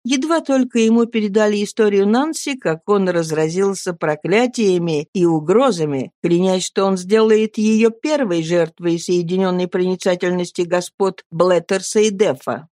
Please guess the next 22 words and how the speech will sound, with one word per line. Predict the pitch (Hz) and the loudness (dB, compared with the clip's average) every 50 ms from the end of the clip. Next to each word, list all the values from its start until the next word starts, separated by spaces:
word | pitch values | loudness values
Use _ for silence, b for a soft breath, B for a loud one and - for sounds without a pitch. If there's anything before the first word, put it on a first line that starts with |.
| _ _ - | _ _ -2
и | 262 294 | -2 0
уже | 294 294 262 247 269 | 2 2 2 2 4
надел | 262 254 247 240 240 240 240 240 | 4 4 4 2 2 2 2 0
шляпу, | 240 - - 302 330 320 - - 185 | -2 -6 -6 -6 -6 -6 -8 -10 -12
чтобы | - - 196 170 160 165 | -8 -6 -4 -2 -2 -2
отправиться | 170 - - 196 180 170 160 165 - - - 165 | -4 -4 -4 -4 -2 -2 -2 -6 -8 -8 -12 -8
к | - | -4
этим | - 180 170 - 160 160 | -4 -4 -4 -4 -6 -4
почтенным | - 175 170 - - - 190 170 165 170 170 165 | -4 -6 -6 -6 -6 -4 -4 -2 -2 -2 -2 -2
джентльменам. | 160 175 180 165 147 131 143 139 143 143 139 139 135 135 135 139 147 - _ _ _ _ _ _ _ _ _ - | -2 0 0 0 0 -2 -4 -4 -4 -2 -2 -2 -2 -2 -4 -4 -6 -10 _ _ _ _ _ _ _ _ _ -6
Нет | 320 330 349 349 302 - | -2 0 0 0 0 0
сомнений, | - - 165 160 165 165 165 156 147 143 147 156 | -2 -2 0 0 0 0 0 0 0 0 0 -2
что | - - - 233 233 | -2 0 0 0 0
в | 220 - _ | 0 -4 _
первом | - 330 339 330 294 269 202 160 156 151 156 | -2 0 0 2 0 0 0 -2 -2 -4 -4
приступе | - - 180 180 175 160 - 165 160 160 185 180 | -4 -4 -2 -2 -2 -4 -4 -6 -4 -2 0 0
раздражения | 180 185 180 185 214 226 247 254 262 330 349 339 320 311 294 294 | 0 0 -2 0 0 0 0 0 0 0 0 0 0 0 0 2
он | 285 294 294 294 | 2 2 2 0
исполнил | 262 - - - 349 349 330 285 233 185 170 170 | -2 -4 -6 -6 -4 -2 0 0 0 2 0 0
бы | 165 160 175 | -2 -2 -4
своё | 175 - 185 180 185 190 190 | -6 -4 0 0 2 2 2
намерение, | 190 190 202 202 202 190 180 175 175 180 175 175 175 180 180 | 2 2 2 4 2 2 2 2 0 0 0 0 0 0 -4